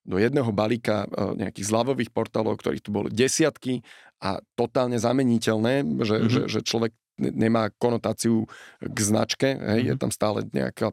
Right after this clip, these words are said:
Speaker 1: názov zľavy, e, v to-, v tom názve. Tak keď sme ch-,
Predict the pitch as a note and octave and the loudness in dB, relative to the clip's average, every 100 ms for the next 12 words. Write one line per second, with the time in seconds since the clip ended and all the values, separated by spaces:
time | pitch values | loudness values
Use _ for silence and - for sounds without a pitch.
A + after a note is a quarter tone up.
0 | - - G2+ G#2 G#2+ G#2+ A2+ A#2 - G1+ | -4 -2 0 0 0 0 0 0 -2 -4
1 | G1+ - - - - B1 D#2+ A#2+ C#3+ C#3+ | -4 -6 -12 -12 -6 -4 -2 0 -2 -4
2 | - - - - - _ - B2 - _ | -14 -20 -20 -20 -20 _ -2 -2 -2 _
3 | _ - C#3 D#3+ F3 | _ -2 0 2 -2